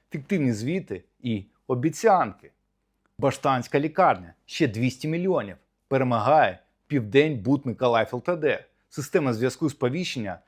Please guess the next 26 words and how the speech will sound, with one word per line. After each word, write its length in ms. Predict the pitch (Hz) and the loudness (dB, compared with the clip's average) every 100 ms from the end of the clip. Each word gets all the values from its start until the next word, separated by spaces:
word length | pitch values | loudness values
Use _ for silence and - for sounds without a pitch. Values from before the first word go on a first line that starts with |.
| _ - | _ -8
під 220 | 180 139 _ - | -8 -8 _ -4
Укрзалізнична 1120 | 180 170 180 - 120 131 123 107 131 131 - | -4 -2 -4 -4 2 2 2 -2 -4 -4 -6
автоматика. 720 | 135 - 185 190 147 95 - - | -8 -4 2 2 2 -4 -20 -18
Всюди 320 | - 185 131 | -8 -4 -4
ціни 260 | 127 170 120 | -4 -4 0
завищені 580 | 117 143 156 131 101 _ - | 0 0 -4 -8 -10 _ -12
у 80 | 127 | -4
два-три 420 | 113 123 117 123 | 0 0 0 -2
рази. 340 | 151 135 101 - _ | -2 -2 -6 -8 _
Конкурентів 600 | - 135 165 170 123 104 | -6 -4 2 0 0 -6
усунули, 580 | 107 - 190 180 101 92 _ - | -12 -4 -2 -2 -4 -6 _ -2
реальний 260 | 156 147 127 | 4 4 4
кошторис 600 | 131 - 185 151 123 - | -4 -2 0 0 -4 -6
намалювали. 680 | 165 202 214 214 135 95 - _ _ | -2 4 6 6 4 2 -8 _ _
Підбіглого 560 | 196 143 185 135 127 117 | -6 0 0 2 2 2
нардепа 520 | 117 120 127 110 113 | 0 2 2 2 -2
Шахова. 600 | - 190 143 - 85 - _ _ _ 127 | 2 4 4 0 -10 -14 _ _ _ -4
Водогін 420 | 135 139 180 135 | 0 0 0 0
за 100 | 127 | 0
мільярди, 560 | 110 127 170 104 95 - _ 139 | 2 2 2 0 -8 -14 _ -8
місто 300 | 156 - 139 | -6 -2 0
без 160 | 139 | 0
води. 460 | 160 180 151 107 76 _ _ | 0 -2 -2 -4 -8 _ _
Контракти 640 | 139 123 165 175 - 92 - _ | -10 -4 2 2 2 -16 -18 _
старим 400 | - - 131 123 | -2 2 4 2
фігурантам. 600 | - 139 190 170 113 87 | -2 -2 2 2 0 -6